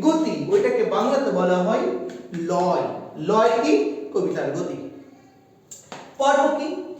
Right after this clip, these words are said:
একটার সাথে, যেমন "ওইখানে তোর", থামছি, "দাদির কবর", "ডালিম গাছের তলে", এই যে থেমে থেমে করছি,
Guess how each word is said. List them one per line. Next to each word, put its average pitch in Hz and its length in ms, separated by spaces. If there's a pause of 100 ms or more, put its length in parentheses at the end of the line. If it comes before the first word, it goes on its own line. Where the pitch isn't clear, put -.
একটার 262 380
সাথে, 226 680 (320)
যেমন 254 180 (100)
"ওইখানে 240 480 (100)
তোর", 202 520 (340)
থামছি, 208 680 (420)
"দাদির 202 520
কবর", 185 580 (800)
"ডালিম 233 460
গাছের 196 720 (420)
তলে", 190 360 (500)
এই 254 160
যে 226 160
থেমে 214 320
থেমে 151 320
করছি, 143 440